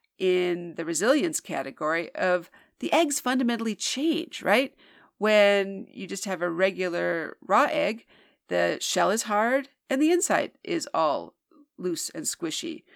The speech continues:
When you boil the egg, what happens? The shell gets soft. You can easily crack it, but the inside is hard and a different form.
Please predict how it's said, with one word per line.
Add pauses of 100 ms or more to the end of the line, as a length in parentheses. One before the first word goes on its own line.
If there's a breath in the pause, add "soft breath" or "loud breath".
(300 loud breath)
When
you
boil
the
egg, (220)
what
happens? (440 soft breath)
The
shell (100)
gets
soft.
You
can
easily
crack
it, (360 soft breath)
but
the
inside (140)
is (240)
hard (380)
and (100)
a
different
form.